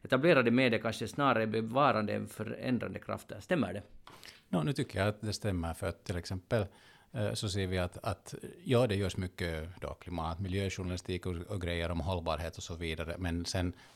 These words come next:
Speaker 2: görs det ännu mycket mera grejer om, om det där, en ekonomisk tillväxt och, och som bygger på, på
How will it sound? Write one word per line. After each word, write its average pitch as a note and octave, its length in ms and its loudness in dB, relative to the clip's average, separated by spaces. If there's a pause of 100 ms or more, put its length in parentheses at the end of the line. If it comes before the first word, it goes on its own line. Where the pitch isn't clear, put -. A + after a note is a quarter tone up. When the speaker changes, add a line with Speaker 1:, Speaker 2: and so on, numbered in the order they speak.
(160)
Speaker 2:
görs G2 340 -4
det F#2+ 120 -2
ännu A2 260 4
mycket G2+ 260 0
mera D#2+ 220 -2
grejer D#2 420 -4
om, D2 200 -4
om D2+ 320 -6
det C#2+ 100 -4
där, D2 200 -6
en D2+ 280 -6
ekonomisk D#2 540 -6
tillväxt A2 520 -4
och, F2+ 260 0
och F2+ 180 -4
som E2+ 220 -6
bygger D2+ 320 -8
på, - 380 -8
på C#2+ 380 -6